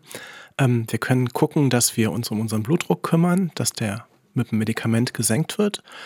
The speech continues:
Wir können auf unseren Cholesterin gucken, auf Diabetes. Das sind so körperliche Erkrankungen.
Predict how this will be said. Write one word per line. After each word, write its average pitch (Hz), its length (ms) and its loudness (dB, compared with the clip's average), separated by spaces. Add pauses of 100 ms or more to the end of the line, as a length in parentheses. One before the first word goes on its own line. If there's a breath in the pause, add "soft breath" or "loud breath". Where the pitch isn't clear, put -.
(260 loud breath)
Wir - 80 -6
können - 200 -2
auf - 160 -6
unseren 113 340 -2
Cholesterin 123 640 0
gucken, 147 340 -2
auf 117 260 -6
Diabetes. - 800 -2 (800 loud breath)
Das - 140 -2
sind 135 160 2
so 127 120 -2
körperliche 107 580 -2
Erkrankungen. 107 760 -6